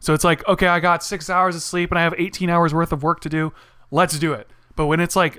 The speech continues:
"Okay, I got six hours of sleep, eight hours of work, six hours of sleep, eight hours of work, six," then it's like, "Oh boy, okay,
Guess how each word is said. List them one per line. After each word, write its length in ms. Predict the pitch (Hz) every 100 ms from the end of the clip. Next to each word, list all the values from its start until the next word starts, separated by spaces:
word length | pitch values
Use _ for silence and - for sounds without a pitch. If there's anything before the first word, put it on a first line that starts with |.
| -
"Okay, 260 | 165 160
I 140 | 147 143
got 280 | 156 151 -
six 300 | - 165 170
hours 240 | 160 139
of 60 | 135
sleep, 400 | - 147 143 - _ _ _ _
eight 180 | 151 151
hours 260 | 151 151 139
of 140 | 127
work, 320 | 135 127 -
six 280 | - 151 -
hours 260 | 151 135 127
of 40 |
sleep, 320 | - 139 127 -
eight 160 | 143 139
hours 300 | 131 131 127
of 60 |
work, 260 | 127 123 -
six," 340 | - 127 - -
then 140 | 147
it's 140 | 143 151
like, 220 | 131 - _ _ _ _ _ _ -
"Oh 200 | 113 110
boy, 220 | 110 104 98
okay, 340 | 107 113 110